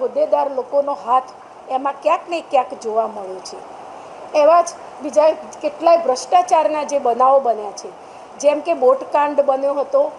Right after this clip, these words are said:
પુલો તૂટી જવા કે જે ગેમ ઝોન,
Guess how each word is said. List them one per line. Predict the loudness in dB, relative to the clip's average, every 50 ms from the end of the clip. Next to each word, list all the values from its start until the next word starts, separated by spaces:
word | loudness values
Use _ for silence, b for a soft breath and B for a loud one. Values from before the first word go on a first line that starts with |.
| -18 -20 -20 -20 -20 -20 -20 -20 -20 -20 -20 -16 -10
પુલો | -6 0 4 6 6 4
તૂટી | 4 0 -8 -6 -6 -8 -6
જવા | 0 0 2 2 2 0 0 -2 -8 -16 -20 -20 -20 -20 -20 -20 -20 -16 -6
કે | 0 4 4 4 2 0 -10 -10
જે | 0 2 2 2 2 0 2
ગેમ | 4 4 4 4 0
ઝોન, | 0 2 4 4 4